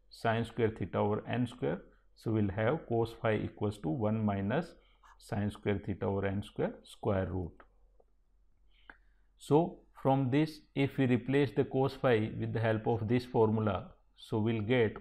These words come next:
omega P C or omega of connecting rod is equal to omega by N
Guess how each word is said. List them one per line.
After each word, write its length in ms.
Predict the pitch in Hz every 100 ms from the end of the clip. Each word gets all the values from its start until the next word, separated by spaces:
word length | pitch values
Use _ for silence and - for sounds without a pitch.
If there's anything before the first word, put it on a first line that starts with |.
| -
omega 420 | 110 120 113 120
P 220 | 120 123
C 380 | 123 117 104 - - _ - - _ _ -
or 140 | 117 -
omega 300 | 117 117 113
of 200 | 120 117
connecting 460 | 117 110 107 120 110
rod 300 | 110 95 - -
is 160 | 104
equal 220 | 104 107
to 80 | 101
omega 420 | 107 104 107 104
by 220 | 104 107 107
N 220 | 113 147